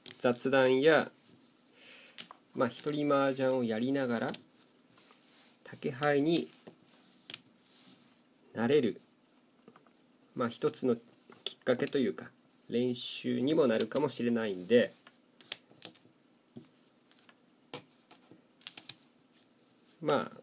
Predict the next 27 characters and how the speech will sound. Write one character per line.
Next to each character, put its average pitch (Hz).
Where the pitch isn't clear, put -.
完 135
全 156
に 120
雑 -
談 147
枠 151
で -
す -
ね。 113
ま 135
あ、 -
一 120
応 -
ド 104
ラ 113
ぐ 131
ら 151
い 139
は 110
見 101
と -
く -
か。 -
リ 120
ャ 123
ン 123
ゾ 104